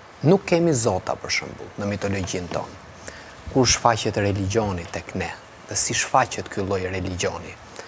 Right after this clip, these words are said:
Është pak e vështirë për ta parë se si shfaqet religioni, sepse thuaj se ne kemi kaluar nga një lloj mitologjie, nuk e kemi prekur religionin këtu në këto treva tona, ndoshta i gjithë Ballkani, dhe më pas kemi shkuar te kjo periudha e racionalitetit.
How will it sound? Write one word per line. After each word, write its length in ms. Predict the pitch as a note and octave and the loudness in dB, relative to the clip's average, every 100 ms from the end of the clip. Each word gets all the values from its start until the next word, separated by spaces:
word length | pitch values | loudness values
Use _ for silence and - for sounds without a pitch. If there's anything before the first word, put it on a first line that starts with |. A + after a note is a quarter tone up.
| - | -14
Është 180 | - - | -8 -2
pak 160 | C3+ A#2 | 0 2
e 60 | |
vështirë 420 | A2 - - A#2 G2+ | 2 0 2 2 2
për 120 | G2 | 0
ta 100 | F#2+ | 0
parë 300 | G2 F#2+ - | 0 0 -2
se 80 | G2 | -4
si 160 | G#2 | 0
shfaqet 420 | - - A2 G#2 G#2 | 2 4 4 4 0
religioni, 520 | G2 G2 A#2 C#3+ D3+ | 0 2 4 4 2
sepse 460 | - A#2+ - C3 B2 - - - - - - - - | 0 0 2 2 2 -6 -16 -18 -18 -20 -18 -14 -10
thuaj 260 | - D3 C#3+ | 4 6 8
se 140 | C3 | 6
ne 80 | C3 | 4
kemi 180 | C3+ B2 | 4 4
kaluar 360 | A#2+ B2 B2+ | 4 6 4
nga 120 | B2+ C3+ | 4 4
një 160 | C3+ | 4
lloj 160 | B2+ C3 | 4 4
mitologjie, 680 | B2 - A2+ G#2+ F#2+ C#3+ | 2 2 4 4 2 2
nuk 160 | C3 C3 | 2 2
e 60 | B2 | 2
kemi 260 | B2+ A#2 | 2 0
prekur 540 | A2 - D3+ - G2+ G2 | 2 6 6 4 -2 0
religionin 640 | G2+ G2+ A#2 A#2 G#2+ F#2+ F#2+ - - - | -2 2 4 4 2 -2 -6 -16 -12 -12
këtu 240 | - - A2+ A2 | -8 0 0 0
në 140 | G#2+ | -4
këto 200 | - - G2 | -4 -4 -2
treva 360 | A#2 A2 G#2 | 2 2 0
tona, 380 | G2+ A2+ A2+ D3+ | 0 0 2 2
ndoshta 300 | C#3+ A2+ A2+ | 4 4 2
i 60 | G#2 | 2
gjithë 220 | A#2 B2+ | 0 4
Ballkani, 460 | C3+ - C3+ D#3+ G3 - - - - - - | 4 6 6 4 0 -6 -12 -12 -12 -12 -12
dhe 180 | - C3 | 2 6
më 120 | F#3 | 8
pas 240 | D#3 D#3 - | 6 4 2
kemi 200 | C3+ B2+ | 2 2
shkuar 380 | - B2+ C3 A#2+ | 2 4 4 4
te 100 | G#2+ | 2
kjo 200 | A#2 A2 | 2 2
periudha 560 | G#2+ G#2+ A#2 A2 G#2+ | 2 2 2 4 4
e 80 | G#2 | 4
racionalitetit. 1040 | G#2 G#2 - G2+ F#2+ F#2+ F#2+ F#2 F2+ E2+ | 2 0 0 0 0 -2 -2 -2 -4 -8